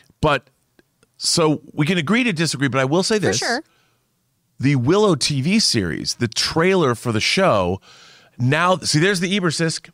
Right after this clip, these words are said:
Speaker 1: Uh, now that we have, and I L M's effects in this movie are great.
Speaker 2: Yeah.
Speaker 1: Now that we have, um, we've had Lord of the Rings and The
Speaker 2: Mm-hmm.
Speaker 1: Hobbit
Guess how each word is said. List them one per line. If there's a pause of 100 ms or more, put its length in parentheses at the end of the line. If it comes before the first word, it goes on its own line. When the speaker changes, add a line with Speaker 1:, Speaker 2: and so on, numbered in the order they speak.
(560)
Speaker 1:
Uh,
now
that
we
have,
and
I
L
M's
effects
in
this
movie
are
great. (140)
Speaker 2:
Yeah. (120)
Speaker 1:
Now
that
we
have, (100)
um, (1120)
we've
had
Lord
of
the
Rings
and
The
Speaker 2:
Mm-hmm.
Speaker 1:
Hobbit